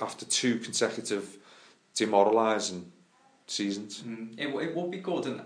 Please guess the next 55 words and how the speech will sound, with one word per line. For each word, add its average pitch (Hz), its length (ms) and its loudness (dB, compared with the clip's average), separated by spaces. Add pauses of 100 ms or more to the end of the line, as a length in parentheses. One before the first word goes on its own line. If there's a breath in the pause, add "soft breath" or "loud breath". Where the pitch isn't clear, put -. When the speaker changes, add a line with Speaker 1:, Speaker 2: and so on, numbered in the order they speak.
Speaker 2:
I - 120 -4
think 151 180 -4
we're 151 80 -8
still 131 420 -8
reliant 113 560 -2
on 110 60 -6
a 107 100 -8
couple - 240 -10
of 117 140 -6
things 117 220 -4
going 113 240 -4
our 110 180 -2
way 110 160 -4
for - 140 -14
seventh, 107 400 -6
aren't 107 220 -6
we, 110 60 -10
in 107 60 -12
terms 104 220 -10
of - 60 -16
the 113 100 -6
F - 180 -8
A - 40 -10
Cup, - 380 -10 (420 loud breath)
um, 101 420 -12 (600)
whoever 104 280 -8
get 104 180 -8
into 101 180 -12
the 98 80 -14
final, 107 500 -4 (120)
but 87 100 -10 (180)
you'd 123 200 -4
expect - 560 -4 (200)
a 127 60 -16
couple - 380 -12
of, 113 100 -10 (1400 soft breath)
you 101 80 -14
know, 95 80 -10 (120)
whoever, 98 380 -6 (320)
Chelsea, 104 460 -8
Arsenal, 107 420 -10
Speaker 1:
Well, 120 100 -4
United 113 280 4
Speaker 2:
whoever 113 140 -2
Speaker 1:
are 104 40 -2
playing 95 260 2
Speaker 2:
to, 90 80 -2
Speaker 1:
Chelsea, 95 360 2
aren't 95 160 0
Speaker 2:
so 101 120 2
Speaker 1:
they? 101 140 4
Yeah, 90 160 4
Speaker 2:
you'd 92 140 2
Speaker 1:
yeah. - 40 2
Speaker 2:
expect, - 540 -2